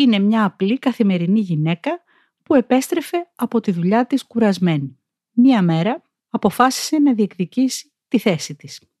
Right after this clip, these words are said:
Η Ρόζα Πάρκς, αρνούμενη να δώσει τη θέση στην οποία καθόταν στο λεωφορείο σε έναν λευκό,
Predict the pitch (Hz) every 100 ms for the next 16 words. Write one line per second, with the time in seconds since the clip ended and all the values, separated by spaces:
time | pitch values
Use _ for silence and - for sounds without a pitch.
0 | _ _ _ _ _ _ _ - 202 220
1 | 202 175 - 185 269 - - - 190 180
2 | 220 302 247 165 147 143 147 _ 160 156
3 | 151 208 202 - 165 156 _ - - 196
4 | 190 - 175 160 190 - 147 - 208 -
5 | 156 139 _ _ - 180 170 160 165 160
6 | 208 175 147 - - 190 185 160 147 -
7 | - 151 214